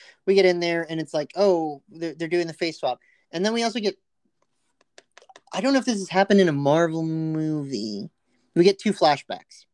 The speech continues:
to them being back on the farm and strategizing this strategy, um, of their heist. So we're, we're kind of also getting, like, soft heist movie shit, right?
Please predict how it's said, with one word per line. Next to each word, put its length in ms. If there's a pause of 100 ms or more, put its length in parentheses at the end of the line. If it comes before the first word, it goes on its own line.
(640)
to 440
them 160
being 180
back 220
on 80
the 80
farm 440
and 100
strategizing 840
this 320
strategy, 760 (500)
um, 600
of 180
their 140
heist. 460
So 140
we're, 120
we're 120
kind 200
of 60
also 200
getting, 220
like, 140
soft 360
heist 260
movie 260
shit, 340
right? 240